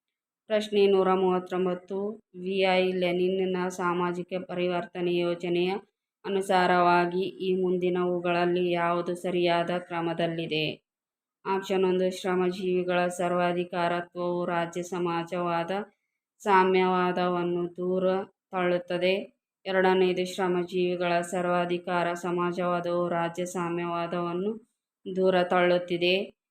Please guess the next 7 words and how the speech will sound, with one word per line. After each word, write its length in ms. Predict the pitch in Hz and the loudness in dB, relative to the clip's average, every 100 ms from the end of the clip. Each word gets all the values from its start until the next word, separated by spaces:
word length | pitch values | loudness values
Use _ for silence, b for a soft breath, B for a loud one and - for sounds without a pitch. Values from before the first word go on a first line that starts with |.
| _ | _
ಮೂರನೇದು, 540 | 196 190 180 180 180 180 | -2 0 2 2 2 -2
ಶ್ರಮಜೀವಿಗಳ 960 | - 180 180 180 190 185 180 180 175 | 0 0 2 0 0 0 2 2 2
ಸರ್ವಾಧಿಕಾರವು 1120 | 180 185 180 180 175 175 175 180 175 175 175 175 | 0 -2 0 0 0 -2 -4 -2 0 0 0 2
ರಾಜ್ಯ 380 | 175 175 180 | 0 0 -4
ಸಾಮ್ಯವಾದವನ್ನು 1160 | 180 180 175 175 175 175 175 175 175 170 175 170 | -4 -2 0 0 0 -2 -2 -2 -4 -4 -6 -6
ದೂರ 240 | 180 180 175 | -4 -2 -2
ತಳ್ಳುತ್ತದೆ. 640 | 180 170 170 - 170 175 | -2 -2 -4 -6 -4 -2